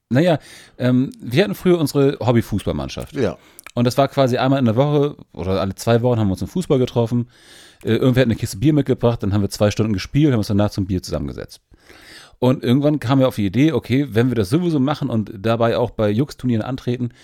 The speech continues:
Speaker 1: äh, brauchen wir ja irgendwie T-Shirts.
Speaker 2: Ja.
Speaker 1: Und dann lass doch einfach mal hier, äh,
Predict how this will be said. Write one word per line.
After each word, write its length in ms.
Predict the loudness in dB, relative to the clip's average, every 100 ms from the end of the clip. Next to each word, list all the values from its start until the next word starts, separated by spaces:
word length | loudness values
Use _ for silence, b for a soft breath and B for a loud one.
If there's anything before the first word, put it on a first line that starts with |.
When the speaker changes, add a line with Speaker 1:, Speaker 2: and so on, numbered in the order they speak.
| b b -6
Speaker 1:
äh, 200 | -2 -2
brauchen 340 | 0 0 2
wir 80 | 4
ja 60 | 4
irgendwie 680 | 4 2 2 0 -2 -8 -8
T-Shirts. 640 | -4 -2 0 0 -4 -18 _ _ _ _ _ _ _
Speaker 2:
Ja. 340 | 0 2 0 -4 _ _ _ _
Speaker 1:
Und 480 | 0 4 4 2 -2 _ _ _
dann 280 | 0 2 2
lass 200 | 2 0
doch 120 | -2
einfach 220 | -2 0 2
mal 280 | 4 2
hier, 420 | 0 -2 0 0 0
äh, 380 | 0 0 -2